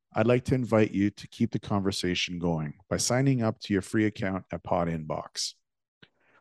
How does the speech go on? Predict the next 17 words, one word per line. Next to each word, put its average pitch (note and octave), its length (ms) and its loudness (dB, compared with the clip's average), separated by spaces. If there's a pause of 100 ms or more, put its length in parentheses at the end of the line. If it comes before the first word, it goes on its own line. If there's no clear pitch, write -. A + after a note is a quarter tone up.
(140)
Over A2 220 4
the D3+ 120 6
years, A2+ 420 4
we've G#2 160 -2
discovered G2 640 2
that F#2 160 4
in F#2 100 0
order A2+ 240 0
for A2 220 0
us G#2 120 0
to - 140 -2
achieve C3 600 0
the A2 80 -2
greatness F#2 680 0
that - 200 -2
we F#2+ 140 4
are E2+ 120 -2